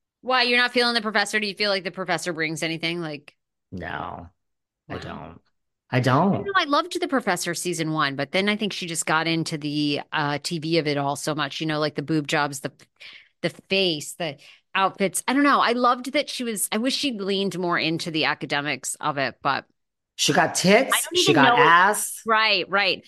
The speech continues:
Speaker 1: I don't know if she's doing a lot of T V commentary. I, I have, I gotta check her page.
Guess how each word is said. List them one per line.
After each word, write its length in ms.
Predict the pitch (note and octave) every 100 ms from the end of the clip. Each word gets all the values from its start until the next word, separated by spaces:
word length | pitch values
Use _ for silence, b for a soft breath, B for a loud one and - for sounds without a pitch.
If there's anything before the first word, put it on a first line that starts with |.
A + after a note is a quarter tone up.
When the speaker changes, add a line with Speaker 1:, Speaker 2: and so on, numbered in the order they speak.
| b b
Speaker 1:
I 40 | D#4
don't 100 | G4+
know 80 | B4
if 60 |
she's 200 | - C5
doing 220 | - G#4 D5 B4+
a 40 |
lot 220 | C#4 A3 G3
of 180 | D#3+ - - _ _
T 140 | - G3
V 120 | E3+
commentary. 760 | - E3 D#3 C#3 D#3+ C#3 C3+
I, 120 | D#3+ E3+
I 120 | F#3+
have, 180 | G#3+ G#3+ -
I 120 | G3
gotta 180 | G3 G#3
check 180 | G#3 G3
her 80 | F#3+
page. 300 | G#3+ F3